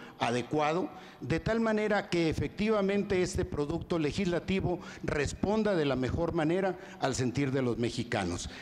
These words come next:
Gracias, y quiero hacer la aclaración que mi comentario inicial no es, no pretende ser ofensivo, simple y sencillamente,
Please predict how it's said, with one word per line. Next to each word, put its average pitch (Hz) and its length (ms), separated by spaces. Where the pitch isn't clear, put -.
Gracias, 196 680
y 156 100
quiero 202 540
hacer 165 260
la 185 100
aclaración 180 800
que 151 100
mi 143 160
comentario 180 680
inicial 170 640
no 190 440
es, 208 440
no 202 240
pretende 202 440
ser 190 240
ofensivo, 185 680
simple 170 360
y - 20
sencillamente, 185 960